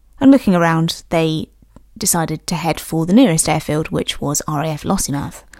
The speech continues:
about twenty nautical miles away. The pilots conducted a V N E descent, so the speed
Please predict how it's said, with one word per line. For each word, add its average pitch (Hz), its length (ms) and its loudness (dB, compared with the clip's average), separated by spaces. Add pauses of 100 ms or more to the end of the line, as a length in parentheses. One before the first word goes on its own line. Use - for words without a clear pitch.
(340)
about 311 280 0
twenty 175 260 2
nautical 160 340 -2
miles 156 240 -4
away. 147 380 -8 (2500)
The 247 80 -2
pilots 339 320 4
conducted 254 360 4
a 233 40 6
V 226 140 4
N 214 120 4
E 196 100 2
descent, - 640 -4 (840)
so - 200 -6
the 165 80 -6
speed 175 400 0